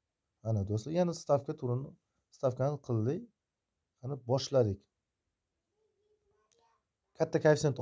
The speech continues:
orzu qilmang, ha-, har doim eslatib o'taman. Iloji boricha ertaroq bosing. Ana, do'stlar. Mana, do'stlar,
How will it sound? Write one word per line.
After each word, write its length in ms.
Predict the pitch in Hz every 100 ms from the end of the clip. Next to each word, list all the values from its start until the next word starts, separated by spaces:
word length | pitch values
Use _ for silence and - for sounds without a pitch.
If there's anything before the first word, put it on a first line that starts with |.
| 143
orzu 220 | 127 -
qilmang, 180 | 120 131
ha-, 100 | 139 - -
har 180 | 135 131
doim 240 | 120 113 -
eslatib 400 | 135 131 120 113
o'taman. 340 | 110 135 - _ -
Iloji 260 | 131 120 120
boricha 260 | 113 135
ertaroq 340 | 123 123 131 - _ -
bosing. 360 | 117 113 113 101 _ _ _ _ _ _ _ _ _ _ _ _ _ _ _ _ _ _ -
Ana, 220 | 131 113
do'stlar. 420 | 101 - 135 120 - _ _ _ _ _ _ _ _ -
Mana, 160 | 147 117
do'stlar, 360 | 104 - 135